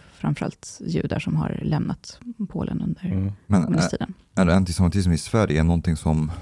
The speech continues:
Speaker 3: rår dig?
Speaker 1: Inte nära så. Det är ju klart att jag har liksom märkt av någon gång att det har kommit kommentarer och så. Jag menar, läser man på Flashback så skrivs det ju om det och, eh,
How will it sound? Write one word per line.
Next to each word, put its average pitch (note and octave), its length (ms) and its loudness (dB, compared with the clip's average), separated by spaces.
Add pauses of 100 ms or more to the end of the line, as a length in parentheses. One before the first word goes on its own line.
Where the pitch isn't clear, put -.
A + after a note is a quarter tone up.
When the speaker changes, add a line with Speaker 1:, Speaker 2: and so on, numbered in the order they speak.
(140)
Speaker 3:
rår F#2+ 300 4
dig? F2+ 380 -4 (1600)
Speaker 1:
Inte A#3 380 6
nära A3 600 4 (280)
så. - 360 -2 (200)
Det - 160 4
är G3 80 8
ju F3 240 4
klart G3 260 2
att D#3+ 80 -6
jag G3 100 0
har D#3+ 140 0
liksom - 480 -2 (800)
märkt E3+ 420 2
av D#3+ 140 4
någon D#3+ 160 2
gång D#3+ 140 0
att D#3 80 0
det D3 60 -2
har - 60 -4
kommit D3 260 2
kommentarer G3 680 4
och F#3 80 4
så. - 340 -2
Jag E3 100 2
menar, D#3+ 140 2
läser D3+ 320 0
man C#3 100 0
på D#3 100 -10
Flashback - 500 -4
så - 100 -8
skrivs - 340 -8
det - 100 -8
ju - 60 -2
om - 80 -4 (140)
det - 180 -6
och, - 220 -6 (680)
eh, - 320 -2